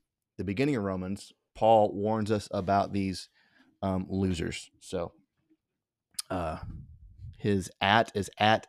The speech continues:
Dave Campbell A P. Tell him I sent you and go to work. Also, Mark Feinsand, or Fien-, Feinsand, uh, at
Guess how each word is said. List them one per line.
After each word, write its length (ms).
Dave 280
Campbell 460
A 140
P. 360
Tell 200
him 140
I 80
sent 320
you 240
and 520
go 100
to 80
work. 320
Also, 400
Mark 380
Feinsand, 1700
or 160
Fien-, 640
Feinsand, 680
uh, 220
at 360